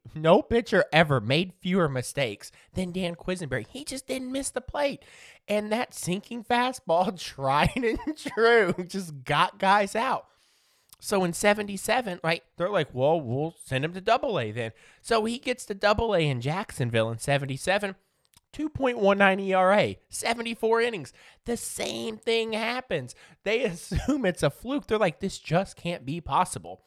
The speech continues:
So in seventy-eight, they send him to double A again.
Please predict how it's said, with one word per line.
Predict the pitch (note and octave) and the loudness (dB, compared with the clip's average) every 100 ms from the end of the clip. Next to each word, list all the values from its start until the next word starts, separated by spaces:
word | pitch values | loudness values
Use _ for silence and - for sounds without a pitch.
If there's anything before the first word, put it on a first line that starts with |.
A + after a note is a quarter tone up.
| _ _ _ _ | _ _ _ _
So | - A3+ A#3 | -8 -6 -4
in | A3+ | -4
seventy-eight, | - A#3+ B3 A#3+ A#3+ A#3+ A#3+ C4 C4+ - - - _ | -4 -2 -2 -4 -4 -2 -2 -2 -4 -16 -20 -20 _
they | A#2+ E3 C4+ | -2 -2 0
send | B3 - F#3+ F#3+ | -4 -2 -2 0
him | F#3+ G#3 A3 _ _ _ - | -2 -4 -10 _ _ _ -4
to | G3+ | -4
double | G3+ G#3 G3+ G#3+ A3 | 4 4 4 0 2
A | A3 | 2
again. | G#3+ F#3+ C4+ B3 A2 | 0 -2 -2 -2 -4